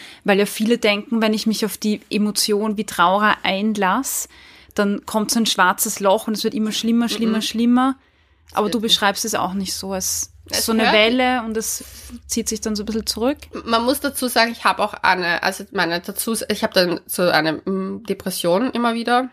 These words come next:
Speaker 1: Mhm.
Speaker 2: Also die ist, äh, kommt in gewissen Phasen. Ich kann sogar teilweise schon monatsmäßig jetzt a-, abbilden, weil ich weiß genau circa, wann sie immer schon kommen wird. Das ist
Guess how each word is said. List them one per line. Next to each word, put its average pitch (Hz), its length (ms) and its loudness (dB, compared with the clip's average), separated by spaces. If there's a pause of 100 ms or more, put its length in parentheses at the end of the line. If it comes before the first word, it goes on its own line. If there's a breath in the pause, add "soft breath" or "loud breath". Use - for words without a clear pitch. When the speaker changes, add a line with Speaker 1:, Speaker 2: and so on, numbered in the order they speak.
(100)
Speaker 1:
Mhm. 233 200 6
Speaker 2:
Also 240 140 2
die 196 180 -8 (140)
ist, - 260 -8
äh, - 260 -4 (920 soft breath)
kommt 240 320 0
in - 180 -4
gewissen 208 340 -6
Phasen. 302 380 2
Ich 311 80 0
kann 220 160 2
sogar 240 220 -2
teilweise 190 360 2
schon 190 220 -4
monatsmäßig 262 680 0
jetzt 262 140 -6
a-, - 240 2
abbilden, - 1000 0
weil 220 100 2
ich 240 60 0
weiß 208 140 0
genau 190 220 -2
circa, 170 260 -8
wann 151 200 4
sie 302 100 0
immer 302 160 2
schon 262 180 -4
kommen 226 400 0
wird. 226 180 -4
Das 202 120 -8
ist 185 340 -12